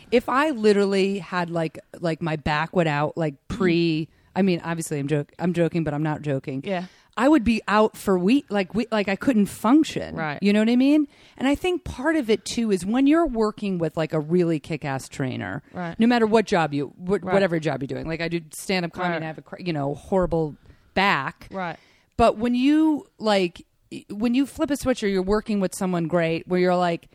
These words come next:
Speaker 1: "You know what? Like, I can push myself physically. Like, I can do more."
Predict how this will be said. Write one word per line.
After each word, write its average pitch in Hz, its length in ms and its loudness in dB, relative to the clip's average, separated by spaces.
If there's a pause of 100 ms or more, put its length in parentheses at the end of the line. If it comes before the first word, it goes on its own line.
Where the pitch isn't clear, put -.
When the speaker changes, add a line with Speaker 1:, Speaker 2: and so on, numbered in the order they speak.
(120)
Speaker 1:
"You 233 120 2
know 247 120 4
what? 294 240 2
Like, 202 360 2 (200)
I 254 140 -2
can 302 300 -4
push - 260 -4
myself 165 400 -4
physically. 165 480 -4
Like, 185 200 -4
I 214 120 -4
can 277 380 0
do 220 180 2
more." 156 500 0